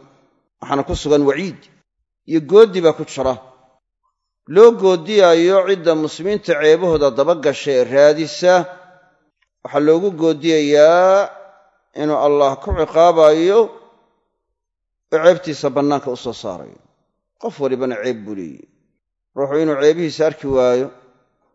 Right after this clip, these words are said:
oo dadka kale oo daahirkoodu salaamo iyo wanaag yahay uu ceebo u raadiyo, waa arrin marka waxa weeye, yacni aad iyo aad, yacni u xun weeye. Saas aawadeed baa laynooga digay.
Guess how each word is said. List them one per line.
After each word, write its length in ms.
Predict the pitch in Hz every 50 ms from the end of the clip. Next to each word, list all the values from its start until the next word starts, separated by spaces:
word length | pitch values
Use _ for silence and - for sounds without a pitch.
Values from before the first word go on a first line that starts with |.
| _ _ - -
oo 80 | 151
dadka 340 | 143 156 185 180 - - 156
kale 240 | - - 156 151 160
oo 120 | 151 151
daahirkoodu 640 | 143 165 175 175 160 147 - - 165 151 139 143 131
salaamo 520 | - - - 151 143 143 143 147 160 175
iyo 240 | - 131 143 135 135 135
wanaag 300 | 135 143 156 165 156 143 131
yahay 460 | 135 139 139 131 123 131 139 156 165 175 180 180 151 _ -
uu 100 | 135 135 113
ceebo 260 | 110 139 143 143 147 165
u 100 | 185 208
raadiyo, 640 | 180 160 160 156 156 156 156 156 160 160 165 175 175 - _ _ _ _ _ _ _ _ _ _ _ _ _ _ _ _ _ _ _ - 127
waa 200 | 139 143 151 165
arrin 220 | 156 151 147 147
marka 280 | 147 156 147 - 143 135
waxa 200 | 131 123 - 131
weeye, 460 | 135 135 131 127 127 123 123 120 120 120 - - _ _ _ _ -
yacni 300 | 123 139 127 127 131 131
aad 240 | - - 143 135 117
iyo 140 | 127 127 120 110
aad, 240 | 127 120 117 110 - _ _ _ _ _ _ _ _ _ _ -
yacni 240 | 123 131 120 123 127
u 60 | 139
xun 180 | 143 - 120 107
weeye. 240 | 92 80 65 - - _ _ _ _ _ _ _ _ _ _ _ _ _
Saas 220 | - - 135 123 -
aawadeed 380 | 143 131 135 143 143 131 127 117
baa 120 | 113 131 120
laynooga 320 | 123 123 123 120 120 127
digay. 300 | - - 110 98 92 -